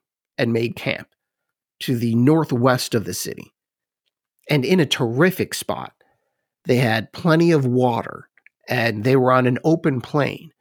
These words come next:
which would have made an attack on that position in this situation almost suicidal.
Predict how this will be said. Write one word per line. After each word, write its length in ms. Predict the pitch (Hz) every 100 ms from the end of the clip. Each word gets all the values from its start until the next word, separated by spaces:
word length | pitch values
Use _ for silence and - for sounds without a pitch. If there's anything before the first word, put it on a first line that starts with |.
| _ _ _ _ _
which 180 | - 139
would 120 | 135
have 80 | 131
made 220 | 147 143
an 100 | 117
attack 520 | 113 - 175 131 - -
on 280 | 147 185 151
that 240 | 117 -
position 640 | 127 117 190 - 73 - - _ _ _ _ -
in 280 | 160 151
this 220 | 143 202 -
situation 800 | 135 - 117 107 98 101 95 - _ _ _ -
almost 460 | 147 143 127 -
suicidal. 760 | 151 123 110 - 170 117 -